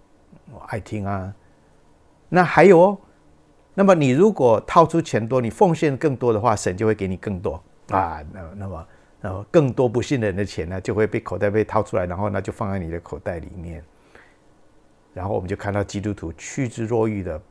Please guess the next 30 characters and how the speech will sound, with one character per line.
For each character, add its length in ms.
把 120
钱 320
呢 80
丢 220
到 160
那 120
个 100
台 240
上 260
去， 320
令 180
人 160
无 200
言 340
呢。 160
也 80
就 140
是 120
为 560
什 380
么 180
这 120
样 140
子 120
的 80
断 300
章 180
取 240
义 200
的 200